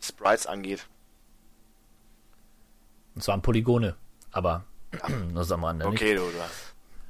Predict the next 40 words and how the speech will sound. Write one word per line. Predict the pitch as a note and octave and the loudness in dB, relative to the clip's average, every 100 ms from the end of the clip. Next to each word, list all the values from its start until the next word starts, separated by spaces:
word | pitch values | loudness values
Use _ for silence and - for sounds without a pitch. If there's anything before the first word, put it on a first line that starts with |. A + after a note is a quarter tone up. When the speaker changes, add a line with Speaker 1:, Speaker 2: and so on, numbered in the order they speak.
| - - | -12 -10
Speaker 1:
Hans, | F#2 - | -10 -10
äh, | E2+ F2+ | -12 -10
Nase | F2 F#2 F2+ | -4 -2 0
weiß. | F2 F2 - | -2 0 4
Hans | D3 C#3+ | 6 8
Nase | C#3 C#3 A#2 | 10 10 10
weiß. | F#2 D#2 - - - - | 6 4 -2 -8 -2 4
Speaker 2:
Hans, | C#3 B2 | 6 10
<laughs> | |
Hans, | - - - C#3+ | 12 12 12 12
Hans | B2+ C3+ - | 12 4 -2
Nase | C3+ A#2+ G#2+ F2+ | 0 2 2 0
weiß. | F#2 - - | -2 -4 -4
Qu-, | - | -4
Quake | - C#3 G3+ D#3+ | 8 12 12 12
war | E3 | 10
vor | - - | 12 8
allen | D#3+ | 8
Dingen | D3 C3+ - | 8 4 6
eins. | A2+ A#2+ F2 - - - | 8 8 6 0 -6 -4
Schnell. | - A#3 B3 A2 - - | 4 8 8 8 2 -4
Es | - | 10
war | E3+ D#3 - | 12 12 8
rasend | A2 G#2 - A#3 A3+ A3+ | 0 6 10 12 10 10
schnell. | - F3+ A#3 C3+ - - - - | 10 10 8 6 0 -18 -16 -12
Speaker 1:
Richtig. | - G#2+ | -4 4
Speaker 2:
So | D#3+ | 6
schnell. | - C3+ G#3+ D3 - | 8 8 8 6 0
Also | - C3+ - - - - | 6 6 4 -4 2 10
auch | G3+ | 10
für | - | 12
heutige | C3+ D#4+ C#3 | 12 12 8
Verhältnisse | A#2 G#2 A#2 - | 6 6 6 4
noch | A#2 A#2 - - | 4 2 0 8
recht | G#2 - | 10 12
schnell. | F#3+ E3+ E2 | 10 6 4
Und | G2+ | 2
ich | A#2 | 2
freue | - G2+ A#3+ | 6 6 6
mich | G#3+ - | 6 4